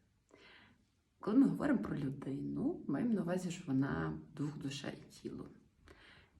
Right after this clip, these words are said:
Тій частині, яка називається тіло, приділено досить багато уваги. Цілі роки ми вчимо в школі біологію, анатомію, якби ми розуміємо, як,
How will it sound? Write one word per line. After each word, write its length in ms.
Тій 160
частині, 920
яка 260
називається 680
тіло, 420
приділено 480
досить 380
багато 340
уваги. 400
Цілі 800
роки 720
ми 60
вчимо 280
в 60
школі 480
біологію, 680
анатомію, 1000
якби 200
ми 140
розуміємо, 500
як, 180